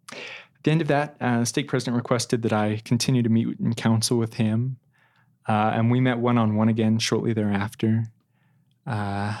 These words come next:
and he invited me once again to repent and, and not pursue a same-sex relationship. And I just said, "You know, I've, I've thought so carefully about this for so long.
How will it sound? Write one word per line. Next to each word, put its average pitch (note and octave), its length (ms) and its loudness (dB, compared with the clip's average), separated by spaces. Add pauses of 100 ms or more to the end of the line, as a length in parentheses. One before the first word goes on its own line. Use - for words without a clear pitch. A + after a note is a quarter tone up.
and F#2+ 120 -8
he A2+ 160 2
invited G#2+ 380 2
me G#2+ 100 2
once G#2+ 240 2
again G#2+ 240 2
to - 120 -2
repent A2 680 -2
and, G#2 320 -6
and G#2 240 -4
not G#2+ 200 2
pursue A2+ 320 -2
a G#2+ 60 0
same-sex A#2 540 0
relationship. A#2+ 640 -2
And C3 100 -2
I C3 60 0
just C#3 220 -6
said, B2+ 180 -2 (520)
"You B2 100 0
know, A2+ 60 2
I've, A2+ 200 -2
I've - 140 -4
thought - 420 0 (220)
so - 260 -2
carefully A#2+ 480 -2
about A#2 320 -4
this A2+ 360 -2
for A#2+ 160 -4
so C3+ 280 0
long. G#2 440 0